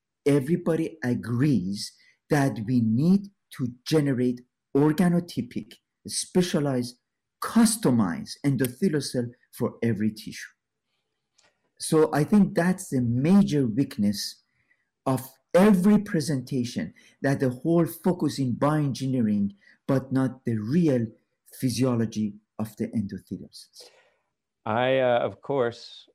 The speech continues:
Speaker 2: uh, agree because I've been completely indoctrinated over a decade of, uh, working with you and talking with you. But, um, also, it, it, you make a very convincing case, but it, it's,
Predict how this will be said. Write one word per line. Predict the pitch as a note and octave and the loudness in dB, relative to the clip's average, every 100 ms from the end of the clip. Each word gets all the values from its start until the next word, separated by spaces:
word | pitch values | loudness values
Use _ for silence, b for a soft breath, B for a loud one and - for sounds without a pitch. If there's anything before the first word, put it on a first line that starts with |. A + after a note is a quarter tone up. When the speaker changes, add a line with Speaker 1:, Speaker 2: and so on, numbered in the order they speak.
| - | -12
Speaker 2:
uh, | A2 A2+ | -10 -6
agree | G2 G#2 B2+ G#2+ | -6 -4 -4 -4
because | G2 - F#2 | -8 -8 -8
I've | F#2+ F#2 | -6 -8
been | F#2 F2+ | -10 -12
completely | G2 F#2 - G2 F#2+ F#2+ | -16 -12 -6 -4 -4 -6
indoctrinated | F2+ F#2+ G2 F#2+ F#2+ F2+ E2+ E2+ E2+ | -6 -4 -4 -4 -8 -6 -6 -8 -10
over | F2 E2+ F2 | -12 -10 -12
a | E2 | -10
decade | F#2 F2 - E2+ E2+ | -8 -10 -10 -12 -12
of, | E2+ D#2+ _ | -14 -16 _
uh, | D#2+ D#2+ E2+ G#2 - | -14 -14 -16 -20 -16
working | F2+ F2+ - E2 | -14 -12 -14 -14
with | D#2+ - | -14 -14
you | E2+ E2 | -14 -14
and | E2+ | -8
talking | F#2 F2 E2+ | -8 -6 -10
with | E2+ - | -12 -12
you. | E2 D#2+ b b _ | -14 -14 b b _
But, | A2 A#2+ | -2 2
um, | B2 B2 | 0 0
also, | C3 C#3+ - A#2+ G#2+ | 0 0 0 0 0
it, | G#2 G#2 | 0 -4
it, | G#2+ A2 | -4 -6
you | B2 | -6
make | A#2+ C3 B2 | -2 -2 -2
a | |
very | A2+ A2+ | -2 -2
convincing | G#2+ A2 G#2+ G2+ G#2 | -2 -6 -6 -6 -10
case, | G2 E3+ C3 | -4 -4 -2
but | C3 A#2+ | -2 0
it, | C3+ - | -4 -4
it's, | D3+ - | -8 -10